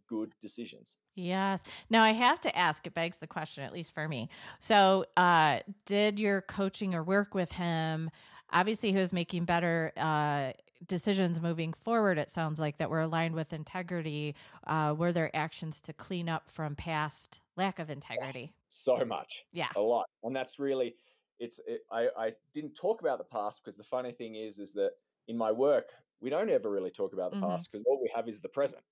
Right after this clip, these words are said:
Speaker 1: It's like, right now, you have this situation. What's the step? And yes, it might have been from an action in the past,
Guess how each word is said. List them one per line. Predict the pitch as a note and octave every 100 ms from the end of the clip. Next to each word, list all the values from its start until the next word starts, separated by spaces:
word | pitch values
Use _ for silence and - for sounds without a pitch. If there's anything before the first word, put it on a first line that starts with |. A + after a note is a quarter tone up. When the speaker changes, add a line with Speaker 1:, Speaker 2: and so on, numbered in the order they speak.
| _
Speaker 1:
It's | G#2 -
like, | G#2+ F#2+
right | A#2 D3 C3+
now, | B2+ G2 G#2 -
you | A2
have | A#2 G#2+
this | A#2 -
situation. | A#2 A2 G#2 G2 F#2+ G2 A#2 _ _ _
What's | A2 A#2 -
the | A#2+
step? | - A2 -
And | G2+
yes, | A#2 A#2+
it | A2+
might | A2+ A2+
have |
been | A2 G#2
from | G#2 G#2
an |
action | G#2 G#2+ A2+
in | G#2
the | F#2+
past, | G2 G2+ B2